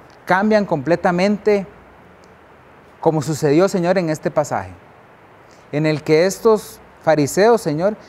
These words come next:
esperaban una respuesta completamente diferente a la que tu Hijo Jesús dio en ese momento.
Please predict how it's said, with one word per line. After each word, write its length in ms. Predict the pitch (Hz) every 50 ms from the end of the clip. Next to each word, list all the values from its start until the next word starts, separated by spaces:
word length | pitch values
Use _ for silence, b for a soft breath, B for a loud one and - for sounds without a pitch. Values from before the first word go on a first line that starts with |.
| B B B
esperaban 760 | 160 156 - - 170 156 156 170 196 226 247 254 254 247 226 - - - - - -
una 180 | - 170 196 220
respuesta 580 | 208 202 - - - 196 214 233 226 - 247
completamente 720 | 226 220 180 151 147 180 185 - 220 208 214 214 220 208 233
diferente 480 | 226 214 - 165 175 196 214 214 -
a 40 | 220
la 120 | 196 160 151
que 120 | - 143
tu 140 | - - 135
Hijo 200 | 143 156 175 190
Jesús 360 | 175 151 131 - 185 185 160
dio 160 | 151 175 180 185
en 100 | 185 175
ese 160 | 170 - 185
momento. 400 | 170 156 147 143 127 110 -